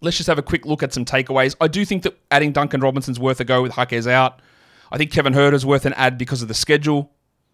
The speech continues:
I've got the Duck Luke Kennard there. I could throw Vince Williams in there. I could throw Xavier Tillman in there. We spoke about the Grizzlies a lot. I like Kennard as an ad. I'd be okay to drop Bane if you've got a full injured reserve slot. I, it,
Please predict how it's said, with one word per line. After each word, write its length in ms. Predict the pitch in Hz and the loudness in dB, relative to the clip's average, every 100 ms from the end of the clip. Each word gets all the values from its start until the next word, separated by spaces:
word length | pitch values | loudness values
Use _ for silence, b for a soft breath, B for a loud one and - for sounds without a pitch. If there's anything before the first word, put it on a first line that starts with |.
| _ _ | _ _
I've 80 | - | -4
got 180 | 151 175 | 0 0
the 80 | 147 | 0
Duck 260 | 156 151 | 0 0
Luke 140 | 143 139 | -2 -4
Kennard 340 | 143 131 135 | 0 2 2
there. 260 | 131 135 139 | 4 2 2
I 60 | 131 | 0
could 120 | 131 | -4
throw 180 | 127 135 | 0 0
Vince 220 | 127 123 | 0 -4
Williams 320 | 127 135 131 | 0 0 0
in 80 | 131 | -2
there. 160 | 131 131 | 0 0
I 80 | 123 | -2
could 120 | 131 | -6
throw 140 | 135 | -2
Xavier 300 | 120 123 120 | 0 0 -2
Tillman 260 | 117 131 127 | -2 -2 -2
in 60 | 127 | 0
there. 140 | 127 | 0
We 80 | 123 | -2
spoke 260 | - 127 | -2 -2
about 140 | 123 117 | -2 -6
the 60 | |
Grizzlies 280 | 120 127 120 | -4 -6 -6
a 60 | 113 | -4
lot. 220 | 120 120 | -2 -2
I 60 | 123 | 0
like 160 | 120 | -2
Kennard 260 | 120 120 120 | -2 -2 -2
as 60 | 120 | 0
an 80 | |
ad. 200 | 131 127 - B B - | 0 0 -2 B B -2
I'd 100 | 147 | 0
be 100 | 160 | 4
okay 260 | 147 - 143 | 2 4 0
to 60 | |
drop 240 | 143 143 123 | 2 -2 2
Bane 240 | 139 147 | 2 2
if 100 | 143 | 0
you've 80 | 127 | 0
got 120 | 135 | 0
a 40 | 131 | 0
full 220 | 147 139 | -2 -4
injured 260 | 131 131 123 | -4 -4 -4
reserve 300 | 123 131 127 | -2 -2 -2
slot. 360 | 131 127 - b b b | 0 -2 -2 b b b
I, 100 | 120 | -6
it, 160 | - | -4